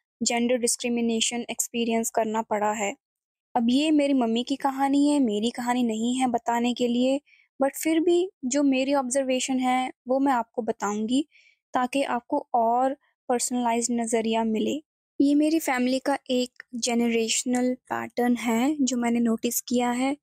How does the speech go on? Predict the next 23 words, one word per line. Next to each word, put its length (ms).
गर्ल 200
चाइल्ड 340
निग्लेक्ट 460
का। 180
मेरी 280
नानी 440
को 260
शायद 480
निग्लेक्ट 480
किया 220
गया 220
था 300
just 260
for 200
being 300
a 160
girl, 280
और 160
मेरी 220
नानी 400
ने 320
in 200
turn 340